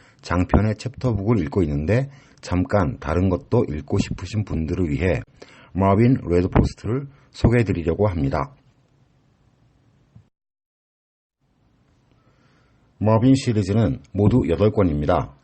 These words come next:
순서대로 보시면 좋고 재미있어 보이는 걸 먼저 고르셔도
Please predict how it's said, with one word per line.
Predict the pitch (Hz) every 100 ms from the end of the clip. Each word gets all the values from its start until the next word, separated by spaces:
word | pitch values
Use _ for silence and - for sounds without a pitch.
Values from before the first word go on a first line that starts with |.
| _ _ _ _
순서대로 | - 127 127 127 123 117
보시면 | 87 87 - 107
좋고 | 110 67 - 98 - - _ _ _
재미있어 | - 90 104 107 110
보이는 | 92 98 95 92 92
걸 | 113 117
먼저 | 80 87 104
고르셔도 | - 135 82 78 120